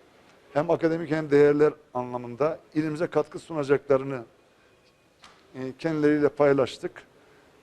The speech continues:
Umarım, e, dört yıl süreyle ilimizde bizlere hizmet edeceklerdir. Biz hep onların yanlarında olacağız. E, onlarla birlikte olacağız. E, sorunlarını hep birlikte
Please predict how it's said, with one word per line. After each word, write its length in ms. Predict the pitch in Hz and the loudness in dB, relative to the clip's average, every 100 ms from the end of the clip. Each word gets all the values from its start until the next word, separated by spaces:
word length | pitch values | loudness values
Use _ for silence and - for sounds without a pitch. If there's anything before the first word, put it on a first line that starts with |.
| _ | _
Umarım, 380 | 175 175 170 165 - - _ _ _ _ _ _ _ | 0 4 6 4 -2 -20 _ _ _ _ _ _ _
e, 40 | 143 143 139 | 4 4 4
dört 240 | 147 165 - | 0 0 0
yıl 100 | 160 | -4
süreyle 540 | - 170 170 156 127 107 - | -4 0 4 4 2 -4 -2
ilimizde 540 | 160 156 139 127 156 196 - - - - - _ - - - 135 | 0 0 -2 2 0 0 -18 -20 -20 -20 -20 _ -20 -20 -16 -4
bizlere 360 | 156 151 165 | 0 4 4
hizmet 300 | 147 139 160 160 | 2 0 -2 0
edeceklerdir. 840 | 143 131 123 - 123 120 180 - - - - - - 233 | 2 2 2 4 4 4 0 -2 -16 -20 -20 -20 -20 -4
Biz 220 | 220 196 - _ - - | -4 -4 -12 _ -16 0
hep 140 | 247 | 0
onların 360 | 214 175 170 180 | 2 2 2 2
yanlarında 480 | 165 160 156 156 156 | 0 0 -2 2 4
olacağız. 680 | 131 120 120 151 165 - - _ _ _ _ _ _ _ | 4 2 0 0 -2 -14 -20 _ _ _ _ _ _ _
E, 260 | 151 151 156 160 | 4 6 6 4
onlarla 460 | 165 175 170 160 | 0 2 2 2
birlikte 380 | 160 165 165 - | 2 2 2 4
olacağız. 640 | 175 139 120 123 156 - - _ _ _ _ _ _ - | 6 6 4 0 -2 -14 -20 _ _ _ _ _ _ -2
E, 220 | 143 143 | 0 0
sorunlarını 760 | 135 - 170 165 160 165 170 160 | -2 0 0 4 2 2 -4 -2
hep 240 | 165 - | -4 2
birlikte 540 | 165 156 - 170 147 | 2 2 0 4 4